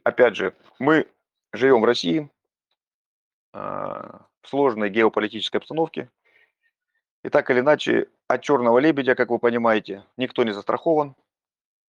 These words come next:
Вспоминаем события двадцать четвёртого июня, да, этого года. То есть случится чёрный лебедь, прилететь он может в любой момент. Поэтому я предпочитаю дожидаться чёрных лебедей спокойненько.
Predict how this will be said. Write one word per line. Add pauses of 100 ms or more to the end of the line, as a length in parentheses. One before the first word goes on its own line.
(760)
Вспоминаем
события
двадцать
четвёртого
июня,
да, (100)
этого
года. (840)
То
есть
случится
чёрный
лебедь,
прилететь
он
может
в
любой
момент. (1120)
Поэтому
я
предпочитаю
дожидаться
чёрных
лебедей
спокойненько.